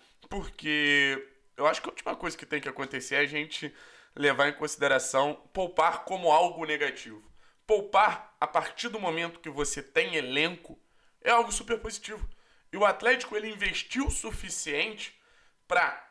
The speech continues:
você ter elenco, pra poupar. Porque o poupar não é, "Ai, estou tirando o melhor jogador do time de um jogo." É, "Estou preservando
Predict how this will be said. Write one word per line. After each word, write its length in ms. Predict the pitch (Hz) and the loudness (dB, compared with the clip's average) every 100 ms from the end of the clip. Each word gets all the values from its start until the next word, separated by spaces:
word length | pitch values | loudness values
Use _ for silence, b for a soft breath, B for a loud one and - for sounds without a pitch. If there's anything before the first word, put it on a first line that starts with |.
| _ | _
você 260 | - 131 - | -16 -12 -8
ter 220 | - 214 | -4 -4
elenco, 420 | 202 151 160 - _ _ - | -2 -4 -6 -10 _ _ -4
pra 140 | - | -2
poupar. 500 | 214 247 214 190 B B B | 0 2 2 2 B B B
Porque 220 | - - | -6 -6
o 40 | |
poupar 440 | 403 214 - 196 208 | 0 0 4 2 4
não 80 | 175 | 0
é, 180 | 131 - | -2 -6
"Ai, 280 | - 160 - | 0 0 -2
estou 340 | - - 196 208 | -12 -6 -6 -6
tirando 360 | - 160 185 | -2 -2 0
o 40 | 170 | 0
melhor 240 | 160 170 | 2 2
jogador 360 | 170 156 151 160 | 2 0 0 -8
do 120 | 147 | -10
time 300 | - 202 185 | -12 -12 -16
de 100 | 185 | -14
um 80 | 170 | -14
jogo." 320 | 120 110 - B B B | -14 -14 -16 B B B
É, 300 | 135 110 - - | 2 2 -8 -18
"Estou 500 | - - 175 226 - | -16 -8 0 0 0
preservando 1120 | 214 214 160 143 123 - 143 175 247 370 | 2 2 2 -2 -4 -2 2 4 2 -2